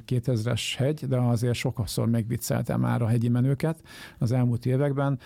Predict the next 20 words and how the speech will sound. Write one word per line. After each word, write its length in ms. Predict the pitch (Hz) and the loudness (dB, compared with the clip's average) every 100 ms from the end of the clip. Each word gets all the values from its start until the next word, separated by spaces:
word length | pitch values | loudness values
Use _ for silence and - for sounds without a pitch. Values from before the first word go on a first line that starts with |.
| - - - - | -20 -20 -20 -18
Tehát 240 | - 120 107 | -4 -2 2
mondjuk 280 | 127 120 123 | 0 2 0
egy 120 | 113 | -2
Kékestető 680 | - 139 127 107 - 117 131 | 0 0 0 -2 -2 -2 0
vagy 120 | 117 | -2
Kékestetőnyi, 1080 | - 135 135 120 - 120 127 120 131 131 123 - | 0 -2 0 -2 -2 -2 0 2 2 2 0 -2
ö, 180 | 123 113 | -2 -2
két-három 680 | - 139 120 123 120 123 | 0 -2 0 0 2 0
kilométer 540 | 117 123 120 123 123 107 | 0 0 0 0 -2 0
hosszú, 600 | 139 123 - 123 117 117 - - - | 0 -2 0 2 2 -2 -8 -20 -20
tizen, 680 | - 147 123 120 117 117 107 _ _ _ _ | -2 0 2 2 2 0 -2 _ _ _ _
tizen 340 | - 131 123 117 | -2 0 2 0
sok 260 | - 123 | 0 -2
százalékos 640 | - 127 117 120 120 113 | 0 0 2 0 0 0
emelkedő, 680 | 113 113 123 143 139 160 170 - | 2 2 2 0 0 0 0 -6
és 120 | - - | -6 -4
azért 220 | - 107 | -2 -2
akad 280 | 117 123 113 | 0 0 0
ilyen 200 | 120 110 | 0 0
Magyarországon. 800 | 123 160 156 127 135 120 120 | 2 2 0 0 0 2 2